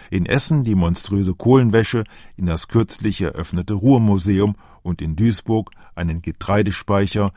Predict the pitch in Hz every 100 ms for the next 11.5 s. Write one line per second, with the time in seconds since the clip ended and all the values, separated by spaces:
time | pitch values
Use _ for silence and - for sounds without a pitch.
0 | - - 101 104 - 95 82 85 87 95
1 | 123 95 80 - 78 76 71 - - _
2 | - - - - - - - - - -
3 | 160 160 131 123 123 120 127 123 110 107
4 | 117 120 104 85 95 95 - 104 110 95
5 | 101 98 95 - 113 107 117 107 - -
6 | - - 101 104 101 110 127 107 92 104
7 | - - 104 95 104 85 80 - - 107
8 | 104 92 85 107 104 - 110 - 104 -
9 | 87 80 87 104 - 107 98 87 95 95
10 | 110 95 87 - 87 - - 95 104 -
11 | 113 90 78 69 -